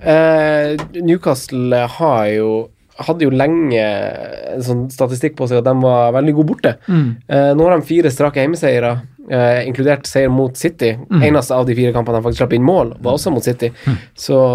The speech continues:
Speaker 1: tre clean sheet også på siste fire hjemmekampene, og ganske fine seire, til tross for at Almiron og Rondon har vært litt stille,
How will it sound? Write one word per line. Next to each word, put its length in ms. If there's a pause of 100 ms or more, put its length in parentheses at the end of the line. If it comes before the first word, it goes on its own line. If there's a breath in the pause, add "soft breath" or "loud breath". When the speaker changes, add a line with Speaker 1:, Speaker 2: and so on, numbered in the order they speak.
Speaker 1:
tre 220
clean 240
sheet 240
også 240
på 220 (180)
siste 240
fire 240
hjemmekampene, 560
og 80
ganske 160 (160)
fine 400
seire, 380 (100)
til 160
tross 160
for 160
at 240 (760 loud breath)
Almiron 480
og 80
Rondon 240
har 140
vært 100
litt 80
stille, 760